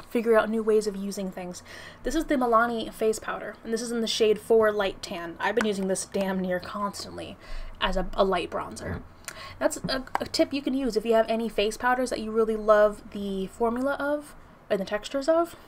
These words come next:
Just buy a darker shade and you can use it as a bronzer. Might not work for everyone,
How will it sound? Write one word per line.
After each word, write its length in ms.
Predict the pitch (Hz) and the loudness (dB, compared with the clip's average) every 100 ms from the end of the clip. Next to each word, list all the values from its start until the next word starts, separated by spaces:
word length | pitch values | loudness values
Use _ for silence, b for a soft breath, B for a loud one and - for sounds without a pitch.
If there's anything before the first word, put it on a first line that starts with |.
| - - | -20 -14
Just 220 | - - | -14 0
buy 120 | 220 | 2
a 100 | 240 | 2
darker 340 | 220 214 214 214 | 2 0 0 -2
shade 300 | - 196 208 | -2 -2 -2
and 140 | 208 | 0
you 80 | 208 | 0
can 120 | 208 | 0
use 160 | 196 190 | 0 0
it 60 | |
as 120 | 196 | 0
a 40 | 180 | -2
bronzer. 400 | 175 170 196 202 - - - B B B | -6 -8 -8 -12 -16 -20 -20 B B B
Might 160 | 233 294 | 2 4
not 120 | 339 | 6
work 180 | 330 330 | 6 6
for 120 | 320 | 4
everyone, 460 | 302 233 196 190 | 4 2 -4 -6